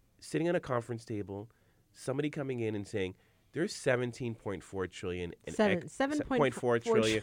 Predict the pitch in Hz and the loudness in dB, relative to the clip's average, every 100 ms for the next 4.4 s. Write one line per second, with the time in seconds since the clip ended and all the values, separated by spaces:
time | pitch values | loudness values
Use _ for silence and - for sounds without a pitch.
0 | - 214 - 151 175 170 147 - 127 - | 2 0 2 2 4 2 0 0 -2 -2
1 | 120 107 104 - _ - 92 - - _ | -4 -2 -4 -8 _ -6 -4 -6 -16 _
2 | - 120 135 113 92 87 - 80 78 - | -2 0 0 0 0 -2 -6 -6 -6 -12
3 | _ _ _ 107 101 127 135 127 117 107 | _ _ _ -2 0 0 0 0 -2 -6
4 | - 104 98 90 | -10 -8 -4 -4